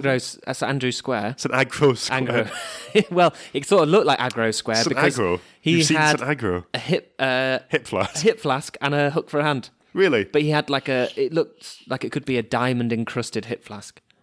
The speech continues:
Speaker 2: That's a pirate you've seen.
Speaker 1: Well, I was gonna say, I haven't been to any pirate conventions. These are all just walking around my very s-, narrow, um,
Speaker 2: What's your favourite pirate joke?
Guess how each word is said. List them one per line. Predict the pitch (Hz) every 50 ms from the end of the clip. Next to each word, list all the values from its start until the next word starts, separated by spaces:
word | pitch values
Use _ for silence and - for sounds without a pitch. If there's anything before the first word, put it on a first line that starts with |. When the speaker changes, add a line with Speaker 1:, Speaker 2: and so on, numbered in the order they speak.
| _ _ _ _
Speaker 2:
That's | - - - -
a | -
pirate | - - 90 110 123 104 85 80
you've | 82 82 76 -
seen. | - 92 104 107 - - - -
Speaker 1:
Well, | 147 151 135
I | -
was | 143 139
gonna | - 185 165 147
say, | - 156 143 -
I | -
haven't | 120 135 135 147 127
been | 139 127
to | 131 135
any | 127 143
pirate | 143 - - 135 127 131 131 -
conventions. | - 131 123 117 120 123 117 - 127 123 117 117
These | 123 123 117
are | 120 120
all | 123 123 123 113
just | 117 113 - - - - - _ _ _ _ _ _ _ _ _ _ _
walking | - 127 131 120 - - 117
around | 120 113 113 113 113 110 110 -
my | 117 113 117
very | 107 117 113 113 113 113
s-, | 110 - - - - -
narrow, | 131 123 113 113 113 110 110 107 104 101 101 101 98 - _ _ _ _ _ _ _ _ _ _ -
um, | 110 107 104 104 104 104 104 101 101 104 101 - _
Speaker 2:
What's | - 123 -
your | - 135
favourite | - 147 135 120 120 -
pirate | - 104 113 113 101 85 87
joke? | - 82 78 - -